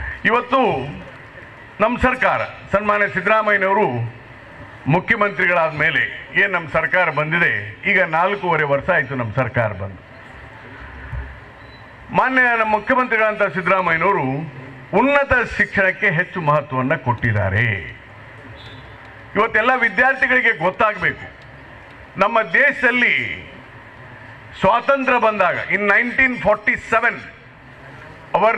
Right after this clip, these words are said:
literacy percentage was just eleven percent.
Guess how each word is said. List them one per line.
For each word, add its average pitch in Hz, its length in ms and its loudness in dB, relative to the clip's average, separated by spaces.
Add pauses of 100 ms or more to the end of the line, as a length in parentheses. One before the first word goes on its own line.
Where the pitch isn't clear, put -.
literacy 254 560 2 (540)
percentage 233 720 2
was 226 120 2 (140)
just 247 180 0 (120)
eleven 220 260 4 (120)
percent. 214 460 2